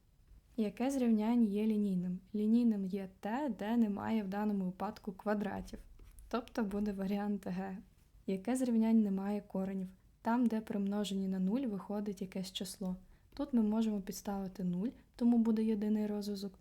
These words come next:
Тут ми можемо будь-яке число підставити. І все рівно буде виходити нуль, бо нуль на будь-що виходитиме нуль. Підходить. Тут ми можемо підставити один, тобто корінь є один.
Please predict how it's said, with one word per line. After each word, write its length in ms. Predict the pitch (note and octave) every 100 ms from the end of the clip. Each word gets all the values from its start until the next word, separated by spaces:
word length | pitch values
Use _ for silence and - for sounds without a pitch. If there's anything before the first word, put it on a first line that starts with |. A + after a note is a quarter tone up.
| - - -
Тут 200 | C4 C4
ми 100 | G#3
можемо 440 | G3+ A3 G#3+ G3+
будь-яке 600 | F#3+ F#3+ G#3+ G#3+ F#3+ F#3
число 400 | F#3 F3+ - F3+
підставити. 800 | F#3 F#3 - F#3+ F#3+ F#3 - C4+ - - - -
І 160 | A#3+
все 220 | C4+ - G3+
рівно 280 | G#3 A#3+
буде 260 | G3+ G3+ G#3
виходити 600 | F#3+ F#3 G3+ G#3 G#3 G3+
нуль, 280 | G#3 G3 F3+ F3+
бо 120 | F#3+
нуль 240 | G3+ A3+ G#3
на 260 | F#3 F#3+
будь-що 640 | F#3 F#3 F3+ F3+ - B3+ E4+ -
виходитиме 580 | G#3 F#3 A3+ A3+ A3+ G#3
нуль. 240 | G3 F3+ F3 - - -
Підходить. 480 | - - - F#3+ F#3+ - - - -
Тут 160 | - C#4
ми 100 | A#3+
можемо 360 | G#3+ A#3 A3
підставити 640 | G3+ F#3+ - G3+ A3 A3 G#3
один, 400 | A3+ G3 F#3+ F3+ - -
тобто 300 | F#3+ F#3 F#3
корінь 480 | F#3 G#3+ A#3+ A#3 G3+
є 200 | G3 G#3
один. 360 | G#3 F#3+ F#3